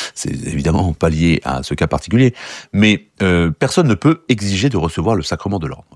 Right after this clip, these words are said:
C'est, c'est ça qu'on appelle la vocation. Alors, il y a toujours cette discussion sur la vocation.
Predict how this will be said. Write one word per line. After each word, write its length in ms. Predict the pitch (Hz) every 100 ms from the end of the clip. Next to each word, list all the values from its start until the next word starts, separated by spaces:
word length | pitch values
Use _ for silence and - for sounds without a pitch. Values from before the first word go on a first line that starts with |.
| -
C'est, 160 | - -
c'est 100 | 107
ça 120 | 147
qu'on 120 | 107
appelle 220 | 80 123
la 140 | 87 80
vocation. 520 | 104 101 78 - - _ _ -
Alors, 120 | 82
il 20 |
y 20 |
a 40 | 85
toujours 220 | 127 135
cette 140 | 95
discussion 360 | 87 92 - 123
sur 120 | -
la 80 | 73
vocation. 420 | 82 73 - 127